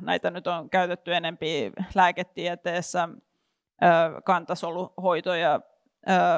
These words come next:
muun muassa, mutta samanlaisia teknologioita, ö, käyttäen voidaan, ö,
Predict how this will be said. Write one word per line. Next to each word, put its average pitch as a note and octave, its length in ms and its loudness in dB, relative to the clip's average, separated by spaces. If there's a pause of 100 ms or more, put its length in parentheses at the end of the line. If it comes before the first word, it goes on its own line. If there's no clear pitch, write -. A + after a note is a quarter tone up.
(240)
muun F3+ 180 -12
muassa, F3 420 -2
mutta F3+ 480 0
samanlaisia G3 600 0
teknologioita, F3+ 920 -4 (340)
ö, - 180 -8
käyttäen F#3 480 2
voidaan, F3 500 -4
ö, - 120 -8